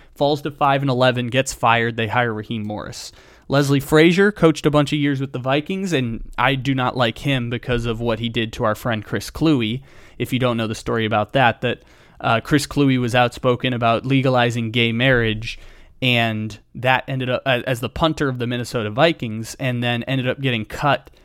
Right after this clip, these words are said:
by Leslie Frazier and Rick Spielman, despite the fact that he was top fifteen in the sport, because he was close enough to the margin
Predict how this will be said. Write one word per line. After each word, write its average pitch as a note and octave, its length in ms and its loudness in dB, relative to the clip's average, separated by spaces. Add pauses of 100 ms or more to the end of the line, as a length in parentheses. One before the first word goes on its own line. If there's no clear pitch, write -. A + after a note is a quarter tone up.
(200)
by D3 240 4
Leslie B2+ 400 0
Frazier A2+ 400 -4
and A2 120 -6
Rick A#2 140 -4
Spielman, A2+ 480 -6
despite A#2+ 380 -4
the A#2+ 60 -10
fact A#2 280 2
that A2+ 140 -6
he A#2+ 100 -4
was A2 160 -6
top - 260 0
fifteen A#2+ 480 -4
in A2 100 -4
the A2 60 -8
sport, C#3 440 -2
because C3+ 360 -2
he F3+ 140 -2
was E3+ 160 2
close F3 440 0
enough D3 240 2
to C#3+ 80 -6
the C3 100 0
margin A#2+ 580 2